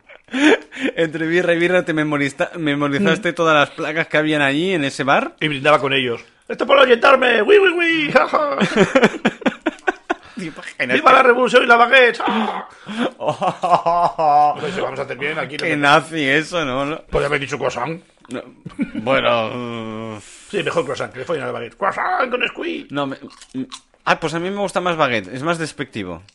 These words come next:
Speaker 2: Es que no me dejas coger una, macho, es que me lo pone muy difícil, ¿eh?
Speaker 1: Bueno, ¿en qué quedamos? ¿Despectivo o no?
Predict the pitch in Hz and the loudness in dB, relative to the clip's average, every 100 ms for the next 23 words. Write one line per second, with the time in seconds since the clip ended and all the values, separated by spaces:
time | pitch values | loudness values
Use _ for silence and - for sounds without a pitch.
0 | _ _ _ - 127 147 131 107 - - | _ _ _ -20 -16 -12 -12 -12 -16 -18
1 | - 143 107 - - - 101 104 139 135 | -14 -14 -12 -14 -14 -14 -16 -16 -14 -14
2 | 82 - 143 101 135 _ _ _ _ _ | -14 -14 -12 -12 -14 _ _ _ _ _
3 | 127 120 127 143 113 98 98 110 - 113 | -14 -12 -8 -4 -4 -6 -12 -12 -12 -12
4 | 180 165 113 104 | -10 -8 -8 -10